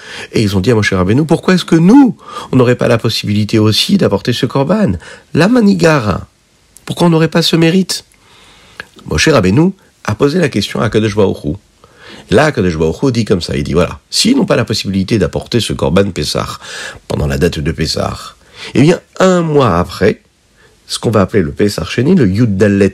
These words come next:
Iyar, et un juif qui a été impur avant, il aura une nouvelle occasion pour apporter un korban Pessah. Dans le verset qui parle justement de ce korban, de ce sacrifice-là qui était apporté,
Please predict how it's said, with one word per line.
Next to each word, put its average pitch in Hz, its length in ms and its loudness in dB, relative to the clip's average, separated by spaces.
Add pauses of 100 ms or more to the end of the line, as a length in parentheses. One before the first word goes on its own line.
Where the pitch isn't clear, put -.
(120)
Iyar, 123 480 -2 (760)
et 359 60 -2
un 220 100 4
juif 147 360 0
qui 127 120 -2
a 101 40 4
été 101 300 2
impur 85 360 0
avant, 175 360 0 (240)
il 165 120 2
aura 131 200 2
une 101 180 -2
nouvelle 127 240 4
occasion 73 420 -2 (560)
pour 107 220 0
apporter 92 460 -2
un 82 80 -2
korban 76 360 -2
Pessah. - 600 -6 (1120)
Dans 104 100 4
le 101 80 6
verset 127 320 2
qui - 140 -6
parle 127 240 -2
justement 110 500 0
de 78 140 -2
ce - 280 -6
korban, 90 320 0
de 135 60 0
ce - 160 -6
sacrifice-là - 720 -2
qui 95 120 -4
était 78 140 0
apporté, 98 480 -2